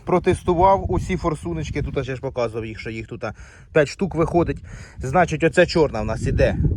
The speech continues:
на піну. Піна наливається сюди, і тоді оцю, е, форсуночку приміняємо.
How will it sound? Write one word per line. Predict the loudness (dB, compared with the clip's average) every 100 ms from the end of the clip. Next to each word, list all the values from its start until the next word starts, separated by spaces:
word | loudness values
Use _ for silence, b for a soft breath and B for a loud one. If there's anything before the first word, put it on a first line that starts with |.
| 0
на | 0 0
піну. | 0 -2 0 0 0 0
Піна | 0 2
наливається | 2 2 2 2 0 0
сюди, | 0 2 2 0
і | -6
тоді | -4 0 2
оцю, | 2 0 -2 0 0 -4 -12 -6
е, | -6
форсуночку | -4 -6 -2 -2 -2 -4
приміняємо. | -2 0 0 -4 -6